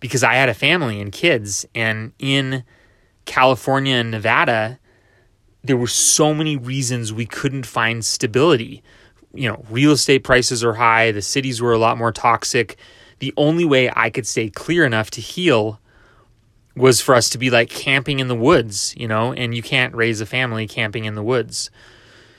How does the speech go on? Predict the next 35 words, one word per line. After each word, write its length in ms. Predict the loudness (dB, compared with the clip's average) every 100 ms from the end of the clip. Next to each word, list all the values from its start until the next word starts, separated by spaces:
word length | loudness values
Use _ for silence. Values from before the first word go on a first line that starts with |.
| -6
So 260 | 2 2 4
I, 560 | 2 4 2 0 -4 -12 _ _ _ _ _ _ -4
you 100 | 2
can 140 | 4
do 100 | 6
that 180 | 6 4
for, 220 | 2 0 0 -4
it's 300 | -2 -2 0
great 340 | 4 6 6
to 100 | 0
do 160 | 0 2
that 260 | 0 -2
for, 360 | -2 0 0 -2
like, 180 | -4 -2
a 60 |
year 320 | -4 4 6 6
or 80 |
two. 380 | 2 -4 -8 -10 _ _ _ -2
We, 220 | 0 0
we 340 | -2 -2 -2 -6 -4
traveled 380 | 4 4 6 4
in 80 |
our 240 | 4 2 4
R 160 | 2
V 340 | 2 -2 -4 -4 2
all 260 | 6 8
over 200 | 8 6
the 80 | 2
place 220 | 0 -4
for 140 | -4 -6
a 40 |
year 220 | -4 -6
or 40 | -6
two 160 | -8
because 460 | -8 -4 -2 0